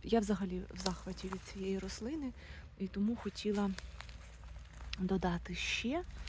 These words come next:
Така от вона. І взимку вона гарно, довго не скидає листя. А це у мене, е, теж дуболиста гортензія, але інший сорт. Snow. Мухоморчики.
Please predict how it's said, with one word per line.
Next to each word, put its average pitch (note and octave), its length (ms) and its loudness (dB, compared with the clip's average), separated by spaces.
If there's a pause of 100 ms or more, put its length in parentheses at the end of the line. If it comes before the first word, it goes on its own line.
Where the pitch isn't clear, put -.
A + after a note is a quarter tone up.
(460)
Така - 240 -4 (160)
от - 140 -10
вона. F#3 260 0 (120)
І - 40 -4
взимку A#3 440 4
вона G#3 240 4
гарно, G3 480 4
довго F#3+ 260 2
не F#3 100 2
скидає F3+ 460 -2
листя. A#3 380 -2 (580)
А F#3+ 60 -2 (240)
це A3+ 160 0
у C4 100 2
мене, A3 600 4 (420)
е, G3 240 2
теж F3+ 220 0
дуболиста F#3 560 -2
гортензія, G#3 640 4
але F#3+ 200 4
інший G#3 560 2 (120)
сорт. - 320 -6 (680)
Snow. G#3 360 6 (2000)
Мухоморчики. D#3+ 880 -2